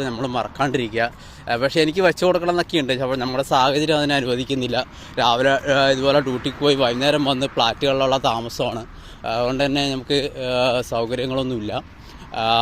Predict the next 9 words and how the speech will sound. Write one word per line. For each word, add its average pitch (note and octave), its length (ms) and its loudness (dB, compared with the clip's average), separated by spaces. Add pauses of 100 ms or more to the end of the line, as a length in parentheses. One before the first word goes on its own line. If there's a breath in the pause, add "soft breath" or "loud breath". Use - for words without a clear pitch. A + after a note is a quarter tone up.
(280)
പക്ഷേ C3 260 2
ഇവിടെ E3 220 6 (180)
പൈപ്പുകളിലൊക്കെ E3+ 640 2
ഇതുണ്ടോ E3 380 2
വെള്ളം, C#3+ 260 0 (580 loud breath)
ആ, D3 40 0 (240)
പോയിക്കൊണ്ടിരിക്കുന്നുണ്ട്. C#3 1000 -6
കണ്ടോ, G#2+ 220 -10
ഇവിടെയൊക്കെ C3+ 300 -12